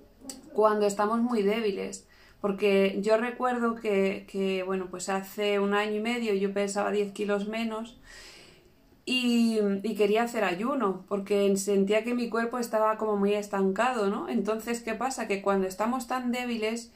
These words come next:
el cuerpo no tiene fuerza ni para trabajar sobre sí mismo, entonces ahí no lo recomiendo.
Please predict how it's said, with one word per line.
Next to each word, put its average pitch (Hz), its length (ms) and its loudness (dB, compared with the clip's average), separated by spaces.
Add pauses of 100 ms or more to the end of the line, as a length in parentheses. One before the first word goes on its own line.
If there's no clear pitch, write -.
(240)
el 202 200 2
cuerpo 233 400 -2
no 214 160 -2
tiene 220 220 -2
fuerza 220 340 -2
ni 226 140 -2
para 202 500 2 (180)
trabajar 196 680 2 (100)
sobre 202 380 2
sí 208 180 -2
mismo, 202 320 -2
entonces 208 420 -2
ahí 220 220 0
no 220 140 -2
lo 208 120 2
recomiendo. 190 800 -4